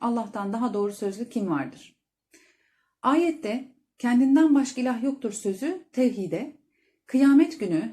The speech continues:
hepinizi toplayacaktır sözü adalete işarettir. Kaza ve hükmü kendinde toplayan El Cami ismiyle söylenmiş olan hüviyetin tevhididir. Allah hakkında fikir yürüten kişi düşüncesiyle yarattığı ilaha tapmıştır.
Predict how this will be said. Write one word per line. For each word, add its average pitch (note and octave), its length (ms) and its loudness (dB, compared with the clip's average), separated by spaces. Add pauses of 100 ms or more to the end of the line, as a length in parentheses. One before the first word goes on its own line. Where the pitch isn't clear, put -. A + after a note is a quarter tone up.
hepinizi B3 400 2
toplayacaktır G#3+ 680 -4
sözü C4 520 -6 (160)
adalete A3+ 540 -4
işarettir. D#3+ 720 -10 (500)
Kaza D#4 380 -2
ve D4+ 80 -2
hükmü A#3 560 -2
kendinde B3 460 2
toplayan C4 760 -4
El A#3+ 180 2
Cami C4 300 4
ismiyle G3 500 0
söylenmiş B3 540 -2
olan D#4 300 -2 (340)
hüviyetin C#4 420 2
tevhididir. F3 680 -6 (580)
Allah C#4+ 300 4
hakkında A#3+ 360 -2
fikir B3+ 240 -2
yürüten G3+ 460 -2
kişi F3+ 420 -8 (560)
düşüncesiyle C#4+ 600 4
yarattığı A#3+ 500 -4
ilaha B3 340 -2
tapmıştır. - 680 -10